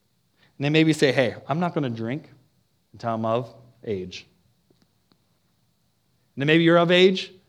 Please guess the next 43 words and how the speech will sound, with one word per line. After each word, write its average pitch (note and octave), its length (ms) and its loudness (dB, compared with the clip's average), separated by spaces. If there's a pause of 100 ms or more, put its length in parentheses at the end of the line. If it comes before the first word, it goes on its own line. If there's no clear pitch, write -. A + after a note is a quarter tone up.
(240)
say, C3+ 180 -2
"Hey, C3+ 360 -2 (500)
if B2 260 -2
I'm D#3 140 2
comfortable G#3 440 6
with A3+ 200 6
it, - 380 4 (680)
I B2 80 -2
will B2 60 0
have C#3 180 4
a D3 40 -2
drink D#3 380 -4
with C3+ 160 -8
one C#3 220 -4
or D3 220 -6 (400)
with B2+ 100 -10
a A#2+ 60 -6
few D#3 400 -2 (100)
Christian F3 420 -4
friends C#3 440 -8
in C#3 100 -8
an B2 80 -6
appropriate B2 580 -4
way, C3+ 360 -6 (760)
where B2 120 -2
I'm B2 60 -2
not C3 360 -2
being D3 160 -2
foolish C#3+ 460 0
and D3+ 100 -10
throwing C#3+ 160 0
it D#3 80 0
all D3+ 160 4
over D#3 180 2
social D3+ 380 -2
media C3 380 0
and C3 80 -6
causing C#3 320 0
a - 20 -2
whole C#3+ 140 2
bunch D3 200 0
of F#3+ 60 -10
confusion." A2 640 -8